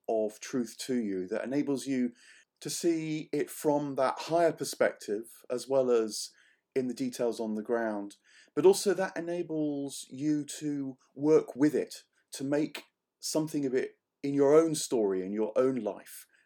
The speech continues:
Um, it can become part of your own capacities for discernment and sight. And Cacciaguida now says to Dante, "I'm gonna show you some of the characters here in the sphere of Mars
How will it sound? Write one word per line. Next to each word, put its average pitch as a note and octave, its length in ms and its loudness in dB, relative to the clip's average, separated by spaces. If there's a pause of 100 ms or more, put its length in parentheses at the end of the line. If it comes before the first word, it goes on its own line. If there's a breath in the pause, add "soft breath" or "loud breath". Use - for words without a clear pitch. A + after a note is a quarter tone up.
Um, A2+ 240 -10
it A#2+ 120 -6
can B2 120 -8
become B2 340 -6
part C3 380 -8
of A2+ 80 -8
your A#2 240 -4
own B2 480 0 (760 soft breath)
capacities - 600 -8
for C3 100 -6
discernment A#2 760 -2
and G2 140 -8
sight. - 500 -14 (540 loud breath)
And D3 340 -2
Cacciaguida E3+ 1120 2 (120)
now B2+ 520 0 (360 soft breath)
says F#3 360 0
to E3+ 80 -6
Dante, C#3+ 440 2
"I'm C#3+ 160 -2
gonna D#3 200 -2
show D#3+ 280 -4
you C#3+ 360 -4
some D#3 240 -6
of D3+ 80 -2
the D3+ 60 -6
characters B2+ 800 -6 (220 soft breath)
here D3+ 480 0
in B2+ 220 -4
the B2 60 -6
sphere B2 400 -2
of A2 100 -8
Mars A2+ 760 -6